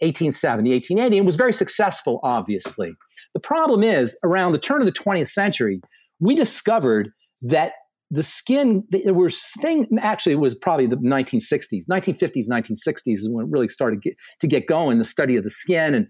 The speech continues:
what we could do. And over the course of the last half of the twentieth century, we started to really understand the skin. But because the model for creating a skincare product was in place, and everybody had a piece of their pie, the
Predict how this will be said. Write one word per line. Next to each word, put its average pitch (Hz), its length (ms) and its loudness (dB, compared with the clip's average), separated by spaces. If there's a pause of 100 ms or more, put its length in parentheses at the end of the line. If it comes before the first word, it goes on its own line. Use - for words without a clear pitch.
(300)
what 160 120 2
we 135 80 2
could 131 140 -2
do. 196 220 4
And 196 100 2
over 277 100 2
the 208 100 4
course - 420 0
of 151 60 -2
the 156 180 2
last 156 260 0
half 147 220 -2
of - 60 -10
the 135 60 -2
twentieth 127 300 -2
century, 143 500 0 (380)
we 226 140 6
started 233 320 0
to 196 180 2
really 277 400 4
understand 160 460 -2
the 120 60 -6
skin. 170 440 -2
But 147 160 -10
because 220 640 -2 (260)
the 147 80 0
model 196 520 2
for 196 140 -2
creating 160 300 -2
a 127 40 -4
skincare 214 460 0
product 190 540 -2 (180)
was 139 160 2
in 120 120 2
place, 131 680 -2 (320)
and 139 100 -2
everybody 208 360 2
had 196 160 2
a - 40 -8
piece - 280 -2
of 156 80 -2
their 135 140 0
pie, 127 420 -2
the 120 200 -2